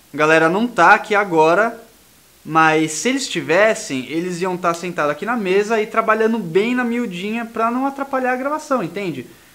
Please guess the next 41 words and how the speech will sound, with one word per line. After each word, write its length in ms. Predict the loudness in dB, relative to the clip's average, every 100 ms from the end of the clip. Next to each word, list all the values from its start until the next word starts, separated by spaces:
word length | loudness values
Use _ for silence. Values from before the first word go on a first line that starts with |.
| _ _ _
Sem 240 | -4 -2
falar 380 | 2 2 4 2
que 120 | 0
a 40 | -4
gente 160 | -6
precisa 180 | -6 -4
fazer 220 | -2 -4
uma 140 | -2 -2
revolução 680 | -2 -2 -2 -4 -2 -2
na 100 | -2
sala 460 | -4 -2 0 0 -2
pra 180 | -2 -2
organizar 460 | -2 -4 -6 -4
a 60 | -4
estrutura 720 | -4 -10 -14 -6 -2 -2 -4 -10 -4
para 200 | -2 0
a 40 |
nossa 360 | -2 -6 -6 -8
gravação, 560 | -6 -6 -4 -4 -4 -8 _ -10
né? 180 | -10 -10 _ _ _ _ _ _ _ _ _ -20
Aqui 200 | -12 -8
um 140 | -8
Inception. 720 | -8 -14 -14 -16 -16 -14 -14 -14 -16
Hum. 580 | -12 -10 -10 -12 -12 -14 -18 -20 _ _ _ _ -12 -8 -2
Como 200 | 2 4
nós 220 | 6 4
vamos 380 | 2 0 0 -4 0
aumentar 760 | 4 4 2 0 6 10 10 8
a 60 |
produção 400 | 2 -4 -4 -4
de 120 | -4
vídeos 420 | -6 -6 -8 -8 -6
que 80 |
a 20 | -8
gente 140 | -6
faz 240 | -4 -4
aqui 240 | -4 -10 -10
pro 160 | -8
canal 240 | -4 -4 -4
do 80 | -6
YouTube, 420 | -8 -8 -8